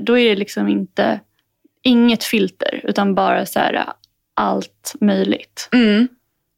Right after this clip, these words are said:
Speaker 2: Nej, men titta.
Speaker 1: Och det kan vara så, ja, men du vet, dammsugaren syns
Speaker 2: Ja, ja,
Speaker 1: där.
Speaker 2: där är dammsugaren.
Speaker 1: <laughs>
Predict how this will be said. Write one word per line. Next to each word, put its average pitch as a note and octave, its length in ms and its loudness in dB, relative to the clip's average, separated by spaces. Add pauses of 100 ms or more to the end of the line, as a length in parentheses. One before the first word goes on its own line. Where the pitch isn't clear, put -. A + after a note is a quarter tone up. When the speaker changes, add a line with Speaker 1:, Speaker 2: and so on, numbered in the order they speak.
(240)
Speaker 2:
Nej, B3 80 2
men A3+ 140 4
titta. - 680 -8
Speaker 1:
Och A3 120 0
det G#3+ 80 0
kan A3 160 0
vara G3+ 120 2
så, G3+ 120 -4 (220)
ja, A3 60 -2
men G#3 140 0
du - 60 0
vet, - 140 -6
dammsugaren - 720 -2
syns - 180 -2
Speaker 2:
Ja, C4 80 2
ja, B3+ 160 0
Speaker 1:
där. A#3 100 0 (160)
Speaker 2:
där D#4+ 60 4
är D#4 40 4
dammsugaren. C4+ 840 2
Speaker 1:
<laughs> - 60 -6